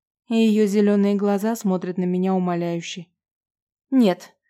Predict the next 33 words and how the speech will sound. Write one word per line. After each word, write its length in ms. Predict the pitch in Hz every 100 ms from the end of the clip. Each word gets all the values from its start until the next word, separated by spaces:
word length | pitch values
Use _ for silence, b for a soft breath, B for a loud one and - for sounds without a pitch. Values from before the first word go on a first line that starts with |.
| _ -
даже 420 | 180 190 202 214
не 140 | 226
смотри 420 | 240 262 277 190 185
на 100 | 214
меня, 240 | 220 190
как 220 | - 185
кот 240 | - 175 175
из 80 |
Шрека". 480 | 175 - 190 160 160 - _ _ _
Отрицательно 840 | 185 180 180 180 208 214 190 185
качаю 540 | 185 196 190 190 185
головой, 580 | 185 202 214 233 277 285 _ _ _ _ -
и 120 | 247
затем 360 | 233 226 233
Акси 320 | 214 220 - 196
все-таки 460 | - 180 180 185
медленно 600 | 185 185 208 233 247 233
снимает 560 | 220 220 202 185 175 170
с 60 |
шеи 320 | - 196 185 190
свой 280 | 190 180
неуместный 600 | 180 180 175 175 175 180 170
аксессуар. 720 | 170 180 170 175 170 170 _ _ _ _ _ _ _ _ -
Я 120 | 311
потрясенно 580 | 302 311 294 294 302 254
хлопаю 420 | 220 247 262 262
глазами 720 | 254 262 269 220 190 180 175 _ _ _ _ _
и 80 | 262
открываю 720 | 254 254 269 262 254 240 247
рот, 240 | 214 185
как 180 | - 196
глупая 460 | 190 220 214 214 214
рыба. 320 | 196 175